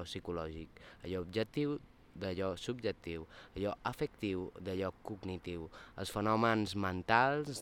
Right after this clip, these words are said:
dels fenòmens socials.» Serveixi l'exemple d'aquestes preocupacions d'ahir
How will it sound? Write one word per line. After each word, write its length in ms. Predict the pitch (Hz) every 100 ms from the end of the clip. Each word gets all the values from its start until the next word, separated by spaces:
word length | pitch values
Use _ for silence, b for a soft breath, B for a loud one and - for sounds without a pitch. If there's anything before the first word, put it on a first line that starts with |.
| 98
dels 240 | 92 92
fenòmens 640 | 95 92 95 92 90 - -
socials.» 680 | - 117 113 90 80 80 - B B B B
Serveixi 480 | - 110 113 143 143
l'exemple 640 | 101 85 101 110 85 78 82 -
d'aquestes 600 | 82 87 92 - 95 - - -
preocupacions 1120 | - 85 98 - 82 73 110 110 95 87 82
d'ahir 380 | 87 85 95 95